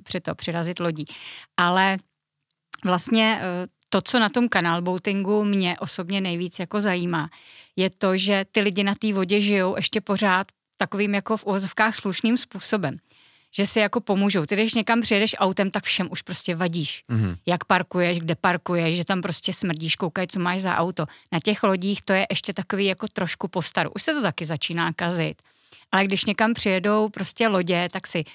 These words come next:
Speaker 1: pomůžou, podržej si lana, pomůžou si v komorách. Ještě jako ten, ten národ jakoby těch, těch kanál boutrů ještě není tak úplně zkažený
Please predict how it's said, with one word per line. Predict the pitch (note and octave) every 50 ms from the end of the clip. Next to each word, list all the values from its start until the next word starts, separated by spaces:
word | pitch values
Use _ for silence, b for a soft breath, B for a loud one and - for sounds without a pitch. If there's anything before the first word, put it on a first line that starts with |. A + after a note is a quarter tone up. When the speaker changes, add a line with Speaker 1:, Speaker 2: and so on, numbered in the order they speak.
| B B _
Speaker 1:
pomůžou, | - F#3 G3+ A3 A3+ G#3+ G#3+ G#3+ G3+ G3 G3
podržej | G3 F#3 F3 E3+ F#3+ F3+ G#3+ G#3 G3+ G3
si | - - G#3+ F#3+
lana, | F#3 F#3 F#3 F#3 E3+ E3+ F3
pomůžou | - - F3+ F#3 G3 G#3+ G3+ A3 G#3 G3+
si | - - A3
v | -
komorách. | - - F#3 F3+ F3+ F3+ F#3 F3+ E3+ F3 E3+ B B B B B -
Ještě | E3+ - - G#3+
jako | G3+ - A#3
ten, | - - A3+ A3 - - _
ten | - B3 A#3+ A3+
národ | G#3+ G3+ F#3+ F#3+ F#3+ G#3 G#3 A3 A3 - - - _ _
jakoby | G3+ F#3 - A3 G3+ G3 A3
těch, | - - B3 - - - _
těch | - A#3 A3 - -
kanál | - G3+ G3 G3 F#3+ F#3+ F#3+ F#3+
boutrů | F#3 F#3+ F#3 G3 G3 - - G3+ F#3 E3 E3 B B B B B B B B -
ještě | - - - A#3 A3
není | A3 G#3+ G#3+ -
tak | G#3+ G3+ - G3+
úplně | - - G#3+ G3+ G#3+
zkažený | G#3+ - - G3+ F3+ F#3+ F#3+ F3+ E3 D3 C#3 D#3+